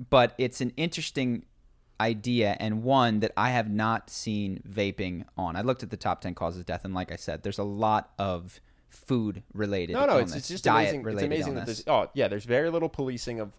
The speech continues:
Speaker 2: how much sugar or chemicals we can eat. And I'm not saying to make alcohol illegal, but certainly in terms of hurting other people, it's higher on the list than, like,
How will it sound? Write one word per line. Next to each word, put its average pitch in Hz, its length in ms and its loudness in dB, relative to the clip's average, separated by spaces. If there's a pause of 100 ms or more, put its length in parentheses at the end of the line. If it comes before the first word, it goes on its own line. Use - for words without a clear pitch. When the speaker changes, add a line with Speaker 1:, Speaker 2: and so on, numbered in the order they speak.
Speaker 2:
how 117 120 -6
much 113 140 -8
sugar 120 580 0 (300)
or 117 160 0
chemicals 104 480 -4
we 101 80 -8
can 98 140 -10
eat. 95 180 -10 (520)
And 131 160 0
I'm 151 140 4
not 240 160 0
saying 135 200 -2
to 117 60 -2
make 120 200 -4
alcohol 104 380 0
illegal, 117 220 -2
but 110 160 -4
certainly 143 640 -2 (340)
in - 80 -2
terms 156 240 0
of 131 100 -4
hurting 156 360 0
other 139 260 6
people, 95 500 -6 (400)
it's 135 140 0
higher 175 240 6
on 139 80 6
the 120 60 2
list 127 240 0
than, 110 120 -4
like, 104 220 -6